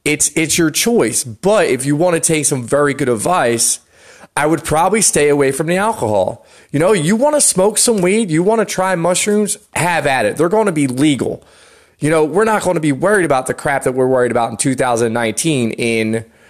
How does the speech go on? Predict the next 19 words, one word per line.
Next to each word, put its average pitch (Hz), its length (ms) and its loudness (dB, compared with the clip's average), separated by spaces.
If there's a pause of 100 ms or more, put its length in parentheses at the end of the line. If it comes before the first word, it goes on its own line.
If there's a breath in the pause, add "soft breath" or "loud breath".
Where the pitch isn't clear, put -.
(200 soft breath)
you 170 180 0
know, 120 280 2 (240)
fifteen 190 600 -2
years 247 300 0
from 117 140 -2
now. - 300 -4 (880 soft breath)
And 135 560 -2 (960)
I 165 220 2
am 170 180 2
very 143 300 2
good 131 200 0
at 139 120 0
looking 131 360 0
at - 480 -6
fifteen, 143 520 -2
twenty 127 320 0
years 110 220 -2
from 107 120 -8
now. 110 240 -6